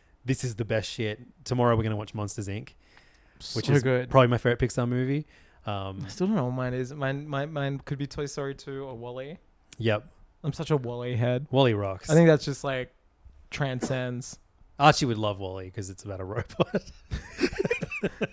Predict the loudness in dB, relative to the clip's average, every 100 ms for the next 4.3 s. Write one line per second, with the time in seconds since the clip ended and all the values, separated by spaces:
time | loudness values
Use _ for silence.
0 | -10 -4 2 2 2 2 2 2 0 0
1 | 0 0 -2 -2 -2 -2 -4 -4 -4 -6
2 | -4 2 4 4 0 0 2 2 2 -2
3 | 0 2 2 2 2 0 -4 -6 0 2
4 | 4 4 2